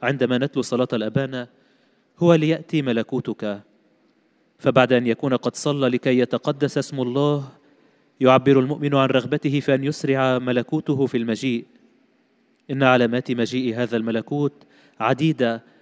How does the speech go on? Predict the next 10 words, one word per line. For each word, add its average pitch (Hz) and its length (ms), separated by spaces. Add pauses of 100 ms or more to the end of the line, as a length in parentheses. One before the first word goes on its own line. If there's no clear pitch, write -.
(220)
وجميعها 156 600
إيجابية. 120 680 (1120)
"ليأتي 175 380
ملكوتك"، 156 960
يكرر 156 500
المسيحي 147 520
بإصرار. 117 680 (880)
يسوع 120 340
قد 117 260
أتى، 123 300